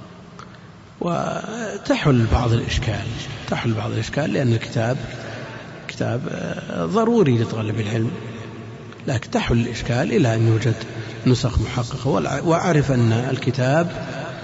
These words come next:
الموجود منه محقق في جامعة أم القرى في رسائل دكتوراه.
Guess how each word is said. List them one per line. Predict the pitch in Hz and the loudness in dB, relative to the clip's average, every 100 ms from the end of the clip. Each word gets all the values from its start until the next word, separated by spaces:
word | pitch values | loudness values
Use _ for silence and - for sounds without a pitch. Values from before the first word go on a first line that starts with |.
| - - | -12 2
الموجود | 143 135 131 127 123 156 139 113 | 8 10 10 8 6 6 6 6
منه | 117 113 107 82 - - - - - - - - - - | 2 2 0 -2 -2 -8 -8 -10 -12 -12 -14 -14 -6 0
محقق | 123 151 - 131 - | 2 2 2 -2 -2
في | 113 | 2
جامعة | 110 120 113 110 113 | 4 4 2 0 -2
أم | 113 104 | 0 0
القرى | 107 117 110 104 | -2 -4 -4 -2
في | 117 | -2
رسائل | 104 135 120 | 0 0 -2
دكتوراه. | 104 - 110 113 | -4 -6 -8 -8